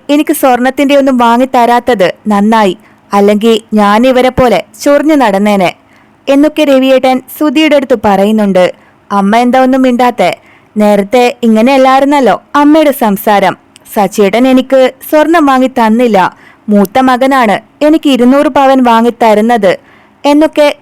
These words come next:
കള്ളം പറഞ്ഞില്ലേ? എന്നിട്ടിപ്പോ എന്തായി? എന്റെ സച്ചിയേട്ടൻ അരപ്പവനെ എനിക്ക് വാങ്ങിച്ചു തന്നിട്ടുള്ളൂ. എന്നാലേ കളർ മുക്കിയ ഡ്യൂപ്ലിക്കേറ്റ് കൊണ്ട് അത് തന്ന് പറ്റിച്ചിട്ടില്ല.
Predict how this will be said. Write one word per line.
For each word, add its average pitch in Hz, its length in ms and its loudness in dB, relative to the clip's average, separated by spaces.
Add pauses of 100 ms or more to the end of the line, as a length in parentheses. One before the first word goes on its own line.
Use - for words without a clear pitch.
കള്ളം 311 320 2
പറഞ്ഞില്ലേ? 208 560 0 (300)
എന്നിട്ടിപ്പോ 208 500 0
എന്തായി? 247 600 0 (500)
എന്റെ 277 240 0
സച്ചിയേട്ടൻ 247 720 -2 (160)
അരപ്പവനെ 226 600 0
എനിക്ക് 269 280 0
വാങ്ങിച്ചു 277 440 -2
തന്നിട്ടുള്ളൂ. 269 680 0 (420)
എന്നാലേ 220 400 -2 (260)
കളർ 208 280 2
മുക്കിയ 269 320 -2
ഡ്യൂപ്ലിക്കേറ്റ് 262 680 -2
കൊണ്ട് 269 440 0 (420)
അത് 277 180 0
തന്ന് 302 260 0 (100)
പറ്റിച്ചിട്ടില്ല. 214 760 -2